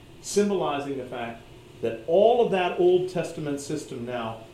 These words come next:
has been fulfilled in the person of Jesus Christ. You don't have to go through the blood of goats and lambs in order to find atonement. You now have access. So I think, yes, many of these things have to be understood in that light.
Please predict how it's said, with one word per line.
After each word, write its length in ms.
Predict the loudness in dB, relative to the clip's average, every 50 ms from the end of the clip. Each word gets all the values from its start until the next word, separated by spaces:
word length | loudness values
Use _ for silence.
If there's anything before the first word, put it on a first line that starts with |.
| -10
has 160 | -8 -6 -6 -6
been 200 | -6 -8 -8 -8
fulfilled 380 | -10 -10 -4 0 0 0 0
in 80 | -2 -6
the 60 | -8
person 360 | -6 -4 -4 -4 -4 -6 -8
of 120 | -8 -8 -8
Jesus 320 | -8 -10 -8 -10 -12 -14
Christ. 360 | -14 -14 -12 -12 -12 -12 -14
You 80 | -16 -12
don't 220 | -10 -8 -6 -6
have 200 | -4 -4 -6 -6 -6
to 60 | -6
go 340 | -2 0 0 2 0 -2 -4
through 340 | -2 -2 -2 -2 -2 -8 -14 -20 -20 -20 -20 -18 -10
the 80 | -8 -8
blood 460 | -8 -8 -10 -4 -2 0 0 0 0
of 200 | -4 -6 -6 -4
goats 460 | 0 2 2 2 2 0 -4 -10 -10
and 180 | -10 -10 -8 -8
lambs 340 | -6 -6 -6 -6 -6 -8 -8
in 100 | -10 -10 -6
order 280 | -4 -4 -2 -2 -4 -6
to 80 | -8 -8
find 280 | -8 -8 -8 -8 -8
atonement. 600 | -8 -10 -10 -10 -10 -10 -8 -10 -12 -12 -14 -18 -20 -20 -20 -20 -20 -20 -20 -20 -16
You 120 | -14 -12 -10
now 260 | -8 -6 -6 -6 -6
have 160 | -8 -8 -8
access. 480 | -8 -8 -8 -10 -14 -18 -18 -18 -18 -20 -20 -20 -20 -18 -8
So 140 | -4 -2 -2
I 60 | -2
think, 240 | 0 -2 -2 -2 -2
yes, 340 | -2 -2 -2 -2 -2 -6 -6
many 300 | -6 -4 -4 -4 -4 -4
of 60 | -4
these 200 | -4 -4 -4 -6
things 200 | -6 -8 -10 -10
have 260 | -12 -12 -12 -10 -10
to 80 | -10 -10
be 160 | -8 -8 -8
understood 480 | -8 -10 -12 -8 -2 -2 -2 -2 -2 -6
in 260 | -6 -4 -4 -4 -2
that 380 | -2 -2 -2 -4 -6 -6 -6 -6
light. 380 | -4 -4 -6 -6 -8 -10 -14